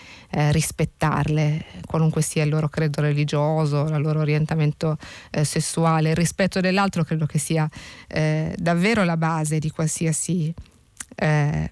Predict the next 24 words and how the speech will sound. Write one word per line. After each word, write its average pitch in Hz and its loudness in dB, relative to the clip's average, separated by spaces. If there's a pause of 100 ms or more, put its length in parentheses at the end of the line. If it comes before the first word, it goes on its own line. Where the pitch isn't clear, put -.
(100)
principio 170 2
di, 156 0
di 156 0
relazione 165 2
umana. 156 2
In 160 4
questo 196 0
senso, 160 0 (440)
eh, 156 2
l'episodio 165 2
che 165 -2
ricordava 151 0
lei, 160 2
che 147 -4
è 147 -2
di 143 -2
un 143 -2
paio 151 0
di 151 0
giorni 147 2
fa, 156 0
del 151 0
Papa 156 0
che 151 -2